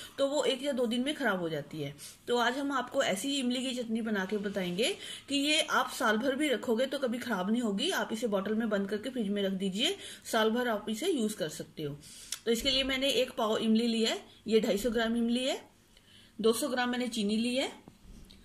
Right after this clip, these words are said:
डेढ़ सौ ग्राम मैंने गुड़ लिया है। गुड़ और चीनी की quantity आप जब बनाओगे उसके हिसाब से,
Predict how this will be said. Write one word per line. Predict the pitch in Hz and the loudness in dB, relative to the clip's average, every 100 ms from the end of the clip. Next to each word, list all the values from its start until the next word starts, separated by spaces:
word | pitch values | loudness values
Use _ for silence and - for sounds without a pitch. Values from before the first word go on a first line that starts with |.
| - - - _ | -20 -20 -20 _
डेढ़ | 196 208 208 | 2 2 4
सौ | 269 | 2
ग्राम | 247 240 | 2 2
मैंने | 233 233 | 2 2
गुड़ | 208 202 | 4 4
लिया | 233 247 240 | 4 2 2
है। | 392 - 254 | 0 -4 -2
गुड़ | 214 269 339 | 2 4 4
और | 349 | 2
चीनी | 285 254 269 | 0 0 0
की | 320 | -2
quantity | 302 214 208 226 277 | 0 0 0 0 2
आप | 254 240 | 2 2
जब | 247 220 | 0 2
बनाओगे | 208 185 202 233 302 | 2 4 2 2 0
उसके | 254 233 269 | -2 0 0
हिसाब | 254 254 190 | 0 0 0
से, | 196 269 | 0 -2